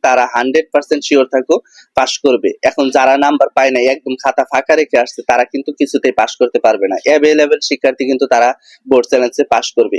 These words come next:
এক, কিন্তু সিকিউ যে অংশটা, সেটাই যদি পাস করেও এমসিকিউ তে অনেকেই ফেল করবে, অনেকেই ফেল করেছে কিন্তু সেই অনুযায়ী, এবং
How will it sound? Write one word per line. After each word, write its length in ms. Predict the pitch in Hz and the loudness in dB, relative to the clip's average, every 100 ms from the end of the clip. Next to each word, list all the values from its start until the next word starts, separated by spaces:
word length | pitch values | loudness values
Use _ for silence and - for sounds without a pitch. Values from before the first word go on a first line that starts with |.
| - | -2
এক, 140 | 156 - | -4 -2
কিন্তু 300 | - 196 202 135 | -2 -2 2 0
সিকিউ 400 | - 175 160 175 160 | 2 -2 0 2 2
যে 140 | 160 | 2
অংশটা, 460 | 151 143 127 - 127 - _ - | 0 -2 -4 -2 -2 -4 _ -6
সেটাই 300 | 160 139 151 | -4 0 -2
যদি 200 | 160 165 - | 0 -2 0
পাস 200 | 131 - | -2 -2
করেও 280 | - 151 123 - | 0 2 2 2
এমসিকিউ 460 | 139 131 151 151 139 | -2 -2 -4 -2 2
তে 100 | 143 135 | 4 4
অনেকেই 280 | 127 127 123 | 2 0 -2
ফেল 140 | 135 117 | -2 0
করবে, 280 | 117 104 90 - _ _ - | 0 0 -4 -12 _ _ -2
অনেকেই 360 | 143 143 151 143 | 0 2 -2 0
ফেল 140 | 156 135 | 0 2
করেছে 340 | 156 147 131 | 2 2 0
কিন্তু 240 | 131 113 120 | -2 -2 0
সেই 180 | 127 117 | 0 0
অনুযায়ী, 260 | 110 98 95 | 0 -2 0
এবং 180 | 135 147 | 0 2